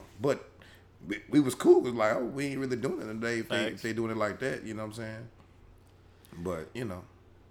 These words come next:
Speaker 2: It is
Speaker 1: Hey.
Speaker 2: what it is. Hey, man,
Speaker 1: Mm-hmm.
Speaker 2: the next thing that burns my boudin this week is homecoming miss me ass niggas. If you don't go to homecoming,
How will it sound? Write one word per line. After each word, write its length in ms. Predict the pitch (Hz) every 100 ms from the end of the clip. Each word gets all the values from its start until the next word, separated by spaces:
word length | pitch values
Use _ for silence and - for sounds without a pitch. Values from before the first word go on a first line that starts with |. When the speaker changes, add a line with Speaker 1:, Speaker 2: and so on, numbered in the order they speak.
| -
Speaker 2:
It 140 | 160
is 180 | 175 170
Speaker 1:
Hey. 60 | 151
Speaker 2:
what 80 | 135
it 120 | 110
is. 380 | 104 - - - - - - -
Hey, 160 | - 156
man, 200 | 135 131
Speaker 1:
Mm-hmm. 20 |
Speaker 2:
the 80 | 147
next 240 | 180 220
thing 220 | - 185 160
that 180 | 143
burns 680 | 127 131 123 117 107 - - - - - - - - -
my 160 | 117 117
boudin 360 | 113 113 110
this 220 | 104 101 -
week 220 | 104 101 -
is 540 | - 80 - - - - - - - - - - - - - -
homecoming 840 | - 175 202 190 190 180 165 143 127
miss 280 | 151 151 131
me 340 | 127 135 131
ass 420 | 110 107 101 - 101
niggas. 640 | 98 - 95 90 - - - - - - - - - - - - -
If 140 | 220
you 100 | 339
don't 180 | 381 302
go 140 | 277 262
to 120 | 175
homecoming, 760 | 180 254 175 156 131 113 113